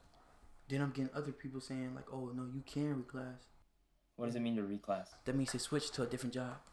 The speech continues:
Speaker 1: And my job was, like, a, a fighter, like, in the front line type infantry. But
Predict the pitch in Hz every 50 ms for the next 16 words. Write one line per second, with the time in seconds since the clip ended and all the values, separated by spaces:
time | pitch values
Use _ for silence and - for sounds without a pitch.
0 | - - - - - - 110 123 123 123 117 - 131 123 120 120 120 - - -
1 | - 143 143 - - - 117 - - 131 135 127 127 127 131 139 127 123 113 -
2 | - 135 127 127 131 127 123 - - 123 123 - - - - - - - - 131
3 | 127 - - - 139 131 131 - - - - - - - - - - - - -
4 | - - 127 120 120 -